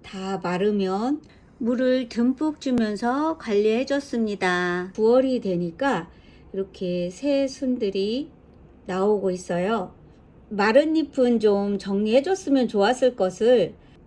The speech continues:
방치 상태여서 좀 심란해져. 노지월등 가능한 아이라서 비 다 맞춰도 괜찮을 줄 알았는데요. 그렇진 않더라고요. 화분에서 키워서 그런지,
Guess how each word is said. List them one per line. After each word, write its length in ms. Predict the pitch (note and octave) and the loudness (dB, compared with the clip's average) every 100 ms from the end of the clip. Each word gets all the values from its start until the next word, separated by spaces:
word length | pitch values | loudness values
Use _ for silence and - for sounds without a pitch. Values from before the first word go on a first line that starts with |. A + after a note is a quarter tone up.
| - - - | -20 -20 -16
방치 580 | - G#3 A#3 C4 - C4+ | -6 0 2 0 -2 -4
상태여서 960 | C4 A#3+ A3+ A3+ G3+ F#3+ A#3+ A3+ G3 | -2 -2 0 2 2 0 -2 0 -2
좀 440 | - G3 F#3+ F#3 F3 | -2 -2 -2 -4 -6
심란해져. 880 | - E4+ F4+ F4+ C4+ G3 G#3+ C#4+ D4+ - - | -8 -4 0 2 0 0 -2 -2 -4 -18 -18
노지월등 1080 | G#3 G#3 C4 E4+ F4 D#4 D4 C#4 C4+ C4+ C4+ | -6 -4 -2 -2 -2 -2 0 0 0 0 -2
가능한 580 | - F#3+ A3+ D4 C#4+ A#3 | -4 -2 0 2 2 0
아이라서 680 | F#3+ F#3 F3+ A#3 D#4 F3 - - - - - | 0 -2 -4 -2 -2 -2 -6 -20 -20 -20 -6
비 120 | B3 | -4
다 180 | B3+ C#4 | -2 0
맞춰도 680 | B3+ G#3 - C4 A#3 A3 G#3+ | 0 -2 -2 -2 2 4 2
괜찮을 600 | G3+ F#3+ G3 C4 E4 G4 | 0 -4 -4 -2 -2 -2
줄 140 | F#4+ C4+ | -2 -2
알았는데요. 840 | G3 F3 F3 E3+ G#3 D4 F#3+ - | 0 -2 -2 -2 0 0 -2 -4
그렇진 540 | - A#3+ C#4+ - D4 A3+ | -4 -2 -2 -2 -2 0
않더라고요. 640 | F#3 G3 C#4 B3+ G3+ F#3 | -2 -2 0 2 2 0
화분에서 600 | G3 D#4+ E4 F4 D#4+ C#4 | -2 -4 -2 -2 0 -2
키워서 440 | - G#3 F#3+ F#3 E3+ | -2 -2 -2 -2 -4
그런지, 640 | E3+ E3 E3 D4 C4+ E3+ | -2 -4 -4 0 0 0